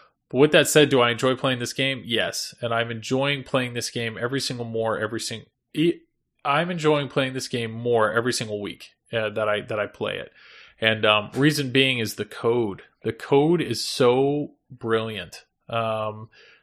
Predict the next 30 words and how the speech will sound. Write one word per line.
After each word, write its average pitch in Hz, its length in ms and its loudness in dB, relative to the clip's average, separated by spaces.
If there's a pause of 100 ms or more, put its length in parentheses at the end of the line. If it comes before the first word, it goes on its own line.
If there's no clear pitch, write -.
(280)
there 120 220 8
are 117 40 4
so 127 380 0
many 143 240 0
different 135 320 2
ways 117 240 4
you 113 60 -6
can 110 100 -10
play 110 180 -2
this 104 160 -8
game. 98 420 -8
And 113 160 -8
that's 117 280 0
what, 110 260 2
you 113 100 -6
know, 104 140 -4
if - 140 -12
people 139 300 -2
think 117 320 -4 (240)
pinball's 120 420 2
boring 117 500 -2
because 110 560 -4
usually 113 600 -2
every 110 220 -2
game 110 300 -2
has 107 160 -8
a 104 60 -10
very 107 220 -2
linear 117 600 -4
storyline, 120 800 0